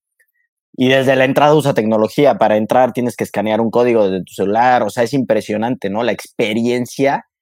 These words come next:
que te hace vivir una tienda física, al final de cuentas, llena de tecnología. Digo, ese es otro <laughs> extremo, ¿no? Ahí sí está inundada de tecnología y seguramente montar una de estas tiendas debe ser carísimo,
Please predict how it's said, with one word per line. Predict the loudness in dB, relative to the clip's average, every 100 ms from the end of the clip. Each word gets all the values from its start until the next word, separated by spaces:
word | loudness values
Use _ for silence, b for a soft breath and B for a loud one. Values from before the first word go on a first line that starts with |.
| _ -4
que | -4
te | -2 -4 -6 _
hace | -2 0 0
vivir | 0 0 0 -2
una | -2 0 0
tienda | -2 0 -2
física, | -2 -4 -4 -4 -6 -6 _ _
al | -8
final | -4 -2 -2
de | -2
cuentas, | -6 -8 -16 _ b b
llena | -4 -2 2 0
de |
tecnología. | 0 -2 -2 0 0 -2 _
Digo, | 0 0 -2 -4
ese | -4 -2
es |
otro | -2 -2
<laughs> |
extremo, | -2 -2 2 2
¿no? | 2 0
Ahí | 0 -2 0
sí | -2
está | 0 0 0 B _
inundada | 0 2 2 4 4
de | 4
tecnología | 2 0 0 0
y | 0
seguramente | 0 0 0 0
montar | 0 0
una | -2
de | -2
estas | -4
tiendas | -4 -4 -2
debe | -2 -4
ser | -4
carísimo, | -4 -6 -4 -4 -4